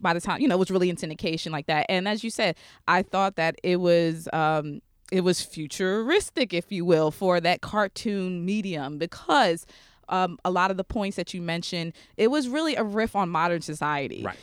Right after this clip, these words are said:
Speaker 1: Like, you had things, as you said, you had the heads in the glass jars, but then you had things like the suicide booths.
Speaker 2: Yes.
Speaker 1: And,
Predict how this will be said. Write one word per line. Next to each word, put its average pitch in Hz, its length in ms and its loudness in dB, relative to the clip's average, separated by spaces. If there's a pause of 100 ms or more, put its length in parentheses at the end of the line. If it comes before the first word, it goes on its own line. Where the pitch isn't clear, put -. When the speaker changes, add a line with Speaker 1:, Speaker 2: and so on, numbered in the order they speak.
(120)
Speaker 1:
Like, 208 160 4
you 220 120 0
had 247 280 -2
things, 208 240 0
as 185 100 0
you 196 60 -2
said, 165 160 -4
you 160 80 -6
had 202 240 -2
the 220 80 0
heads 180 380 0
in 170 100 -2
the 156 220 -6 (160)
glass 160 280 2
jars, 165 200 -4
but 180 100 -6
then 175 100 -4
you 185 60 -4
had 196 220 0
things 175 180 -4
like 151 160 -4
the - 80 -8
suicide 147 580 0
booths. - 440 -6 (120)
Speaker 2:
Yes. 123 280 2
Speaker 1:
And, 196 340 2